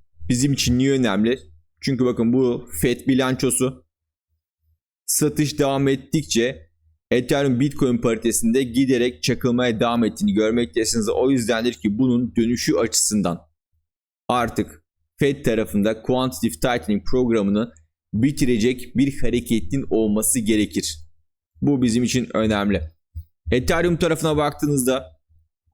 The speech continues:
buradaki üç bin dolar seviyesini kaybettik.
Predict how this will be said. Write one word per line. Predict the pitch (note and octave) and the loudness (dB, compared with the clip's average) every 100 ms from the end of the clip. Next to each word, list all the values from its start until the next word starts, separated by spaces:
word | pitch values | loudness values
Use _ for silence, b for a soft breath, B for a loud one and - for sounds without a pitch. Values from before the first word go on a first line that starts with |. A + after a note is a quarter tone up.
| _ _ - | _ _ -4
buradaki | C3+ D#3+ D3+ D3+ | 0 2 2 0
üç | D#3+ - | -2 0
bin | D3 D3 | 0 2
dolar | C#3 C#3 | 2 0
seviyesini | - C#3 C3 - B2+ | 0 0 0 0 -2
kaybettik. | A#2+ C3 C3 B2+ | 0 0 0 -2